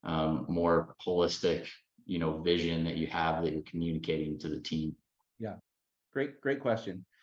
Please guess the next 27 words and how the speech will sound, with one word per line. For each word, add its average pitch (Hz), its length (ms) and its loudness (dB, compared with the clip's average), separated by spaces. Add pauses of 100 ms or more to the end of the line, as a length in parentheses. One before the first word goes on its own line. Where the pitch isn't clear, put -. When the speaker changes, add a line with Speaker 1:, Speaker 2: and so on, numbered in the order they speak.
(260)
Speaker 2:
So 170 200 4
the 160 80 2
first 226 220 2
thing 226 100 2
is 185 140 0
getting 165 280 2
clear 160 280 4
on 151 80 6
the 139 80 2
difference 147 260 4
between 131 180 -2
a 123 40 -8
process 123 420 2
and 113 80 -2
a 104 60 -4
procedure. 90 440 -10 (1160)
Riding 175 340 6
a 156 60 6
bicycle 147 480 6
is 110 80 2
a 110 60 -4
process. - 680 -2 (640)
Making 147 640 4 (100)
Kraft 143 340 4
macaroni 131 420 2
and 113 60 0
cheese 113 460 -2